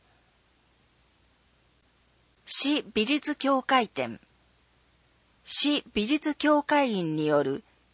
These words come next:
日本画や洋画、工芸、書などの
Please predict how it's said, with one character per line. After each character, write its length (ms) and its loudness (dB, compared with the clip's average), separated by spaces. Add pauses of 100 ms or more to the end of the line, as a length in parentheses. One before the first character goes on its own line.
日 140 0
本 260 0
画 140 2
や 260 4 (100)
洋 260 4
画、 240 2 (320)
工 260 -2
芸、 360 2 (140)
書 220 0
な 160 0
ど 120 -2
の 220 -2